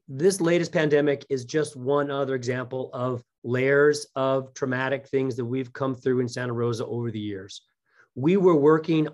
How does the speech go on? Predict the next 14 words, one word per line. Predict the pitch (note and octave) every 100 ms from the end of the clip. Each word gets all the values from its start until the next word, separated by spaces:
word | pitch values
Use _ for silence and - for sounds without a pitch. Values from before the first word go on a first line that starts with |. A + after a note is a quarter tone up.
| -
on | B2+ B2+ B2+ B2
developing | A#2+ B2 C3+ C3+ C#3 B2+
our |
systems | A#2 - B2 C#3 A#2
of | B2 A#2
support | G#2+ - A#2+ C3 C#3+ - _ _ _ _ D3+
under | D3+ E3+ D#3+
these | D#3+ D#3
areas | C#3 C#3 C#3 C#3+ C#3+ - _ _ _ _ _
three | - B2+ D3
to | D3+
five | D3+ D3 C#3+
years | C3+ C3 C3+ A2+
ago. | G2 F#2